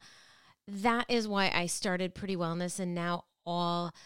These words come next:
the podcast and social media, so that people could connect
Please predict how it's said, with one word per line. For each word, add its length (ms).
the 200
podcast 920
and 360
social 320
media, 500
so 340
that 380
people 480
could 320
connect 640